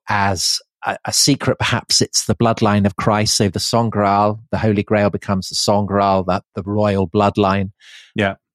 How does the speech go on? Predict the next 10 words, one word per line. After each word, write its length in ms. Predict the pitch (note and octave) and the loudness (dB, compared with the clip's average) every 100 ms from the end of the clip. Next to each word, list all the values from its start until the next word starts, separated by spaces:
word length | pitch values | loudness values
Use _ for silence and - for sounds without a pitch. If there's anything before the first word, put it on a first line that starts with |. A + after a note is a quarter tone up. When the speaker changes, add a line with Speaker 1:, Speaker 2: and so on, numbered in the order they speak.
| _ A2 | _ -8
Speaker 1:
And, 260 | G#2 G2 - | -6 -8 -6
and 60 | B2 | -2
again, 180 | D3 C3+ | 0 0
in 120 | C#3 | 2
our, 200 | C3+ C3 | 2 2
in 140 | D3+ C3+ | 0 0
our 120 | B2 | 0
episode 400 | A#2 - A2+ G#2+ | -2 0 2 4
on, 300 | G#2+ G#2 G#2 | 2 2 0
um, 400 | G2+ F#2+ F#2+ | 0 0 -4